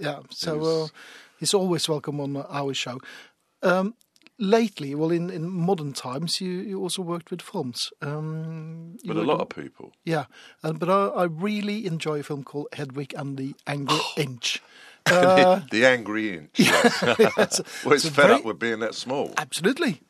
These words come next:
Speaker 1: Um, strange film, but really, really fascinating. And I've seen it several times, and I really like it,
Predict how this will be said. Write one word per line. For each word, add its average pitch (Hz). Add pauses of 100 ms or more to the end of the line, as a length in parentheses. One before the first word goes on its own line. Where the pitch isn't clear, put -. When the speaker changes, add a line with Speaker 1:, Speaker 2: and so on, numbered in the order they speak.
Speaker 1:
Um, 185
strange 330
film, 180
but 165
really, 180
really 151
fascinating. 147
And 147
I've 143
seen 156
it 147
several 202
times, 147
and 139
I 139
really 135
like 127
it, 156